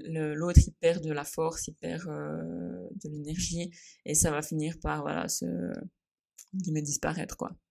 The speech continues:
Voilà. Euh, ouais, c'est ça. Mais, euh, voilà, donc il faut pas non plus se, se faire peur en se disant, « Faut que je contrôle chacune de mes pensées tout le temps, euh, là c'est fatigant », non.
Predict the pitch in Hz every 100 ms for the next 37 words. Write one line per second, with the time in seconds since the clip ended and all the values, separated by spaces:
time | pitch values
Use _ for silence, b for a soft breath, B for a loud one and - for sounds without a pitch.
0 | _ _ _ _ - 151 - B B B
1 | B B _ - 170 165 165 165 160 160
2 | 160 151 156 - - - _ - - 165
3 | - - - - - - _ _ _ _
4 | - - _ 180 175 170 160 175 170 160
5 | - - 170 165 196 190 180 175 180 175
6 | 160 151 151 b b _ - 156 156 175
7 | 180 175 170 160 165 170 170 160 156 156
8 | 160 - - - - 180 175 175 170 175
9 | 175 - 170 165 170 170 - 170 165 165
10 | 156 160 165 - - - - 165 175 175
11 | 156 147 156 196